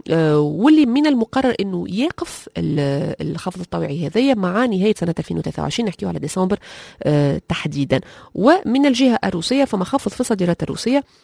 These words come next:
بما يو-، بما قيمته ثلاثمية ألف برميل يوميًا، كيف كيف نفس الشيء ونفس السياسة المعتمدة وحسب نفس الجدول باش يستمر إلى نهاية سنة ألفين وثلاثة وعشرين،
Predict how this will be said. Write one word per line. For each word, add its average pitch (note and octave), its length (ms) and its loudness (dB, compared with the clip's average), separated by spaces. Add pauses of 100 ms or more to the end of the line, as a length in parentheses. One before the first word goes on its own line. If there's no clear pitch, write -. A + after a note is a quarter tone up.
(180)
بما B3 380 6
يو-، E3 580 -2
بما D#3 260 -2
قيمته B3 400 2
ثلاثمية E3 360 -2 (120)
ألف F3 320 -2
برميل C#3+ 640 0 (100)
يوميًا، A3 520 2
كيف C4 260 -4
كيف G3 340 -8
نفس A#3+ 280 -6
الشيء G#3+ 300 -6
ونفس F3 220 -8
السياسة G3 320 -6
المعتمدة E3+ 440 -4
وحسب E3 260 -6
نفس G#3 180 -4
الجدول G3+ 320 2 (360)
باش - 120 2
يستمر F#3+ 320 2
إلى E3+ 240 0
نهاية E3 320 0
سنة D#3 220 -2
ألفين D3 220 -6
وثلاثة - 260 -8
وعشرين، F3+ 280 0